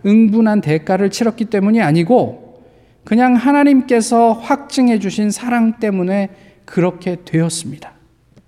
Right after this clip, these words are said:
이렇게 선언하고 있어요. 그리고 이제 우리는 그 사랑 안에서 성령으로 말미암는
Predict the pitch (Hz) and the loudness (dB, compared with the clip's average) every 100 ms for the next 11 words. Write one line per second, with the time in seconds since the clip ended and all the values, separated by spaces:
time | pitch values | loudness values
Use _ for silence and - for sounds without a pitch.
0 | _ _ _ _ 214 - 226 - 233 226 | _ _ _ _ -10 -6 -6 -2 -2 -2
1 | - 180 - - _ _ _ _ _ _ | -6 -14 -18 -20 _ _ _ _ _ _
2 | _ _ _ _ - - - - - - | _ _ _ _ -16 -16 -18 -20 -20 -20
3 | _ _ _ _ _ _ _ - 185 208 | _ _ _ _ _ _ _ -6 -4 -2
4 | 185 160 165 139 139 175 123 - - _ | -2 -2 -2 -2 -2 -2 -4 -10 -20 _
5 | _ _ _ _ - 160 196 190 139 120 | _ _ _ _ -16 -8 -6 -4 -2 -4
6 | 117 - _ _ _ _ _ _ _ - | -8 -18 _ _ _ _ _ _ _ -10
7 | 202 196 170 160 135 117 127 120 113 127 | -6 -4 -2 -2 -4 -4 -4 -6 -6 -8
8 | 165 | -10